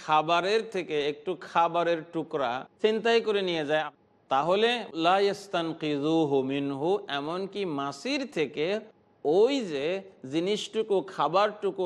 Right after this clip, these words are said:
সে চুরি করে নিয়ে গেল, ওইটাকেও সে রেস্কিউ করতে পারবে না।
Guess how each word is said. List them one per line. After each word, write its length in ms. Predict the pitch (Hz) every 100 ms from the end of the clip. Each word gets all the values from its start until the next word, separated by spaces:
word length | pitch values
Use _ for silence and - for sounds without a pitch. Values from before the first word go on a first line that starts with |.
| 170
সে 100 | 180 170 -
চুরি 240 | 175 175 170
করে 160 | 165 165 160
নিয়ে 200 | 156 151 139
গেল, 180 | 139 165 220 247 - - _ _ -
ওইটাকেও 640 | 185 190 190 185 190 202 208 208 -
সে 160 | 180 196 233 247 -
রেস্কিউ 340 | 190 190 208 190 143
করতে 240 | 110 113 98
পারবে 260 | 95 92
না। 60 | 92